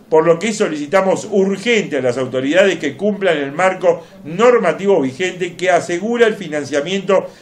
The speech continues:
que permite la continuidad de los servicios, de manera de evitarle pre-, perjuicios al público usuario. ¿Quiénes lo firman?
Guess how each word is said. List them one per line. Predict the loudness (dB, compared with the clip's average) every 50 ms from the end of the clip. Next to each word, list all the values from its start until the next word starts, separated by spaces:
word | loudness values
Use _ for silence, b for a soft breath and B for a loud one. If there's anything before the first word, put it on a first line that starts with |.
| B B
que | 0 0 2
permite | 4 4 2 2 0 -2 -4 -2 -2 2
la | 2 2 2
continuidad | 2 0 0 0 -4 -8 -10 -10 -8 -8 0 4 4 4 4
de | 2 0
los | -2 -2 -2
servicios, | -2 -2 -2 -2 -2 -2 -4 -4 -4 -4 -4 -6 B B B B -12 -6
de | -4 -2 0
manera | 2 2 0 0 0 2 2 2 2
de | 2 2
evitarle | 0 -2 -4 -2 -2 -2 0 0 -2 -2
pre-, | -2 -2 -2 -2 -4 -6 -10 -12 -4
perjuicios | -2 0 0 0 -4 -8 -10 -6 -4 -4 -4 B B B B B 0
al | 2 2 2 2 0
público | -2 -2 0 0 0 0 0 0 0 0 -4
usuario. | -8 -10 -10 -8 -8 -8 -8 -8 -10 -12 -14 -16 B B B B B B -8
¿Quiénes | -2 -2 0 0 2
lo | 2 2 2
firman? | 0 -2 -2 0 0 0 -2 -4